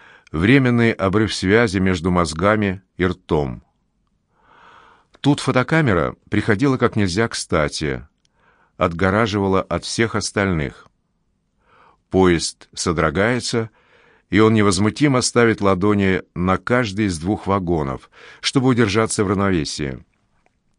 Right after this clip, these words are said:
Те начинают разгон, но затем резко тормозят, скрежещут колесами, и его бросает в бок, плечо принимает всю тяжесть удара, а нога врезается в цепи.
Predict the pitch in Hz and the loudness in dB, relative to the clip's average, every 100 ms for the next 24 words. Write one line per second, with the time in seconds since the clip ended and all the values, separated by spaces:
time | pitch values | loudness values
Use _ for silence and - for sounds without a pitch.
0 | _ _ _ - 160 156 131 131 131 127 | _ _ _ 0 4 4 2 2 2 2
1 | 123 95 90 82 71 - - - - - | 0 0 0 0 -2 -8 -20 -20 -20 -20
2 | - 92 113 120 143 120 127 - 123 123 | -4 0 4 4 4 4 2 2 0 2
3 | 120 120 127 98 - - - 92 95 117 | 2 2 2 2 0 -12 -4 -2 2 2
4 | - 113 - 117 123 104 90 76 64 - | 0 -2 0 2 2 0 -2 -2 -6 -12
5 | _ _ _ _ _ _ - 113 143 139 | _ _ _ _ _ _ 2 4 6 4
6 | 135 139 135 101 82 87 87 85 - _ | 2 0 0 -2 -2 2 2 0 -10 _
7 | _ _ _ _ _ 104 113 147 131 135 | _ _ _ _ _ 0 2 2 2 2
8 | 131 123 - 135 139 131 120 113 - 113 | 4 2 0 0 0 2 0 -2 -4 -2
9 | 95 78 69 58 - _ _ _ _ _ | 2 2 2 -4 -10 _ _ _ _ _
10 | - 92 90 78 110 98 85 82 90 87 | 0 2 0 2 0 0 -2 0 0 0
11 | 92 85 - - 90 71 76 64 | -6 -8 -8 -2 -2 -2 -4 -6